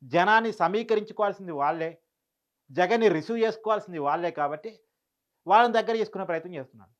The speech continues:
అందుకనే వల్లభనేని వంశీ అరెస్ట్ అయినప్పటికీ కూడా వైసీపీ కావాల్సినంత పెద్ద రియాక్షన్ చేయలేదు. ఏదో వాళ్ళ మీడియాలో మాట్లాడుతున్నారు, వాళ్ళ నాయకులు ట్వీట్స్ పెడుతున్నారు,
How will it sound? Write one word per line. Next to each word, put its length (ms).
అందుకనే 580
వల్లభనేని 500
వంశీ 220
అరెస్ట్ 280
అయినప్పటికీ 420
కూడా 180
వైసీపీ 500
కావాల్సినంత 680
పెద్ద 200
రియాక్షన్ 380
చేయలేదు. 280
ఏదో 240
వాళ్ళ 120
మీడియాలో 280
మాట్లాడుతున్నారు, 640
వాళ్ళ 120
నాయకులు 340
ట్వీట్స్ 220
పెడుతున్నారు, 340